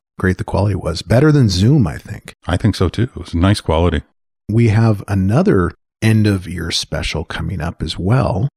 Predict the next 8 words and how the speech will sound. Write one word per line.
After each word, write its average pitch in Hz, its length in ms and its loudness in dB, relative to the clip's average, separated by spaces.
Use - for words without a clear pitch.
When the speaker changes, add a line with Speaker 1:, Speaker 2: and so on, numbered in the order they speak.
Speaker 1:
called 90 480 -2
the 113 160 0
Duocast 110 1080 2
twenty 101 420 -2
twenty 98 380 0
recap, - 580 -4
right? 92 280 0
Speaker 2:
Yep. 98 260 0